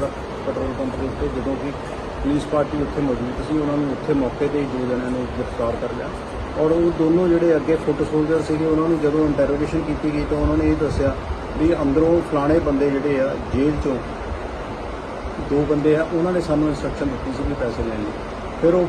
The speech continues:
ਦੋ ਬੰਦਿਆਂ ਨੂੰ ਜਿਹੜੇ ਜੇਲ੍ਹ 'ਚ ਸੀਗੇ, ਉਹਨਾਂ ਨੂੰ, ਅਹ, ਵਰਿੰਦਰ ਤੇ ਗੁਰਪ੍ਰੀਤ, ਉਹਨਾਂ ਨੂੰ ਜਦੋਂ ਅਸੀਂ ਪ੍ਰੋਡਕਸ਼ਨ ਵਾਰੰਟ 'ਤੇ ਲਿਆਏ ਔਰ ਕੀਤਾ ਤਾਂ ਉਹਦੇ 'ਚ ਇੱਕ ਫੈਕਟ ਇਹ ਆਇਆ ਕਿ ਅੰਦਰ ਫੋਨ ਨਹੀਂ, ਜਿਵੇਂ ਬਠਿੰਡਾ ਜੇਲ੍ਹ 'ਚ ਕਾਫੀ ਸਖਤਾਈ ਹੈ,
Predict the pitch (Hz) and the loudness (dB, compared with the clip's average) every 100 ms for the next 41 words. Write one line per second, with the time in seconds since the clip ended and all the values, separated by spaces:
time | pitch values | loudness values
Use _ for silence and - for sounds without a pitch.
0 | - 151 165 160 160 165 156 156 151 127 | 2 4 6 6 6 4 4 2 2 2
1 | 160 170 170 139 127 113 - - - 151 | 2 2 0 -2 -2 -4 -4 -8 -4 2
2 | 170 185 175 156 139 123 139 135 127 139 | 4 6 6 4 2 -2 0 0 0 2
3 | 143 151 151 156 135 - 135 113 - - | 4 4 2 2 0 -2 -2 -4 -6 -2
4 | 156 175 175 156 151 156 147 156 - - | 2 4 4 2 2 2 2 -2 -2 -4
5 | 139 139 - 147 147 143 135 151 143 123 | 0 0 0 0 2 0 0 0 2 2
6 | 120 - - - - 139 147 - 131 156 | 0 -4 -8 -8 -6 -2 -2 0 0 0
7 | 151 160 160 175 165 151 170 165 156 - | 2 2 0 0 0 0 0 2 0 2
8 | 175 180 135 139 139 - 156 147 165 - | 2 4 2 0 -2 -2 0 2 2 0
9 | 135 147 151 156 147 147 143 139 143 139 | 2 4 6 4 2 0 0 -2 2 2
10 | 143 147 143 143 135 156 135 120 - 135 | 4 2 0 -2 0 0 -4 -4 0 2
11 | 147 139 | 2 0